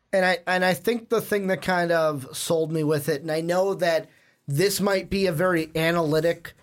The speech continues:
type of answer, but I went into, Tankathon's got this great feature where you can compare players, and yeah, you're working with their per thirty-six, which is kind of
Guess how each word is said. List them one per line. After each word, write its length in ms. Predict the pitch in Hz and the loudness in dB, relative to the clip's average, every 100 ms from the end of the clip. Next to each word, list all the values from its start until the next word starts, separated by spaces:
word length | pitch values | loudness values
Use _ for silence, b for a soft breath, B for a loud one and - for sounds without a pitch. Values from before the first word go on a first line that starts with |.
| _ - | _ -8
type 300 | - 170 170 | 0 0 2
of 140 | 165 139 | -2 -2
answer, 640 | 160 160 151 180 185 190 b b b | -2 -2 0 0 0 -4 b b b
but 480 | 139 151 170 160 160 - - _ _ _ - - _ _ _ - | -2 2 2 2 -2 -16 -20 _ _ _ -20 -20 _ _ _ -8
I 160 | - 180 | -2 0
went 240 | 175 202 | 2 0
into, 640 | 202 196 - 185 175 165 165 | 0 -2 -2 0 2 2 0
Tankathon's 640 | - 185 196 202 190 170 143 | -2 -2 -2 0 0 0 -2
got 220 | 160 - | -4 -2
this 180 | 151 - | -4 -2
great 240 | 151 139 | -4 -4
feature 520 | - 147 143 131 107 - B B B | -2 -2 0 -2 -2 -6 B B B
where 120 | 151 | 0
you 100 | 156 | 2
can 160 | 151 156 | 0 -2
compare 420 | 151 143 151 151 | 0 0 2 0
players, 640 | 147 - 147 156 165 170 - b b b - | 0 0 2 2 0 -4 -12 b b b -4
and 320 | 180 165 160 | 0 2 0
yeah, 240 | 180 190 196 | 0 2 2
you're 200 | 190 180 | 2 0
working 380 | 170 175 170 165 | 0 -2 -2 -2
with 160 | 151 | 0
their 140 | 151 143 | -2 0
per 280 | - 165 | 0 0
thirty-six, 840 | 151 - 156 151 131 - 151 156 - | 0 0 0 0 -2 -2 -2 -4 -2
which 340 | 147 131 - - b b - | 0 -2 -6 -14 b b -14
is 120 | 127 | -8
kind 240 | - 147 | -2 -2
of 180 | 139 | -2